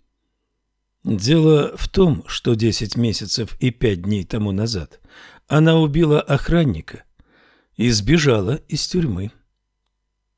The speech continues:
«Черт возьми», — сказал Данглар, хрустнув стаканчиком, — «почему мы об этом ничего не знали?» «Немецкие коллеги забыли нас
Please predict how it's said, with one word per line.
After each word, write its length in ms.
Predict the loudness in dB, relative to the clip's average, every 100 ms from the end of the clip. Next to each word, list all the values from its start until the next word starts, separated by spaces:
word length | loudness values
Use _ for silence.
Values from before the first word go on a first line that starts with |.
| -14
«Черт 680 | -12 -8 -2 0 0 -2
возьми», — 420 | -6 -4 -4 -4 -4
сказал 400 | -4 -2 0 0
Данглар, 460 | 0 0 0 -2 -6 -20 _ _
хрустнув 560 | -2 0 0 -2 -2
стаканчиком, — 760 | -2 -2 0 0 2 -4 -4 -6 -8 _ _ _ _ _
«почему 640 | 0 0 0 0 -2 -6 _
мы 260 | 0 2
об 140 | 2 2
этом 240 | -2 -4
ничего 380 | -4 -4 -6 -6
не 100 | -6
знали?» 380 | -4 -4 -4 -10 -20 _ _ _ _ _ _ _
«Немецкие 560 | -2 2 2 0 0 0
коллеги 420 | 2 4 4 0
забыли 400 | -2 -2 0 0
нас 340 | -2 -4 -6